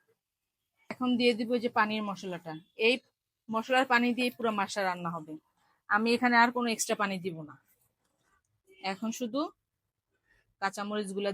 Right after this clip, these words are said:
দিব, দিয়ে ঢাইকা দিব একেবারে লো ফ্লেমে। মাছটা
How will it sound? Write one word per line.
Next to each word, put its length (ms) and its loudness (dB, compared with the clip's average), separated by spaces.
দিব, 120 -6
দিয়ে 300 -2
ঢাইকা 400 -6
দিব 120 -8
একেবারে 420 -6
লো 100 -2
ফ্লেমে। 340 -10
মাছটা 240 -10